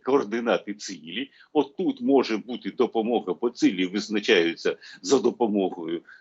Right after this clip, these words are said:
розвідки, супутникової розвідки, іншої аеророзвідки,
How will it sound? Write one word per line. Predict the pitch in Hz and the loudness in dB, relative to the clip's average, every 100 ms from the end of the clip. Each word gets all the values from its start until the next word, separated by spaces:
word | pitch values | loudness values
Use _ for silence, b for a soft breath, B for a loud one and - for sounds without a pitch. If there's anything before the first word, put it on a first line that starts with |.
| - | 0
розвідки, | 117 113 92 95 - 92 | 4 4 2 -4 -6 -12
супутникової | - - 214 - - 117 107 101 107 | -8 -2 -2 -2 -4 0 0 0 2
розвідки, | 107 85 92 85 - - B B - | 4 2 0 -4 -8 -12 B B 2
іншої | 214 165 - 127 | 4 4 2 4
аеророзвідки, | 175 170 151 139 139 113 113 104 - | 4 4 4 2 2 0 -2 -4 -6